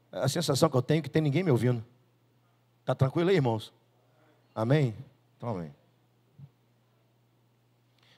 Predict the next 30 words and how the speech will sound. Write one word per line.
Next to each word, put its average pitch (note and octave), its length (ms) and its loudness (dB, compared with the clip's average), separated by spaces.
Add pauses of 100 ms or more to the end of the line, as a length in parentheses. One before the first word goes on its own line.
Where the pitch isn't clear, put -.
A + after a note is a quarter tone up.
Então, A#3+ 140 6
diga F#3 200 6
comigo. E3 420 6 (1000)
Para D3 200 10
chegar, E3 640 10 (1500)
eu F3 140 -2
não F3 120 0
tô G3+ 140 2
te - 100 -4
ouvindo, D3 320 0
irmão. B2 240 -4 (160)
Eu C3+ 100 2
acho C#3 120 0
que - 60 -8
é D3 40 -4
porque C#3+ 260 -8
realmente D#3 380 -4
eu F3 60 -14
tô - 80 -8
atrás. D3 340 0
De A2+ 80 -14
novo, D3 240 6 (200)
pra - 140 8
chegar, F3+ 680 6 (1040)
a D#3+ 100 8
prática G3 400 10
da E3+ 100 10
vontade D#3+ 420 10
de D3 80 4
Deus, F3 460 4